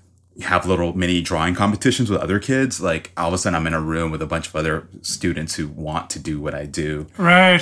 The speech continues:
Speaker 1: And I just excelled, you know, like, all of a sudden for the first time, like, education, quote unquote, like, meant something. So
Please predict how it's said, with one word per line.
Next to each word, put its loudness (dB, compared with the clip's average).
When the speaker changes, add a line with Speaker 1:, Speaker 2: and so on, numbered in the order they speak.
Speaker 1:
And -2
I -6
just -8
excelled, 0
you -4
know, 0
like, 0
all 0
of -6
a -8
sudden 0
for -14
the -10
first 0
time, 2
like, -8
education, -4
quote 0
unquote, -2
like, -2
meant -6
something. 0
So 4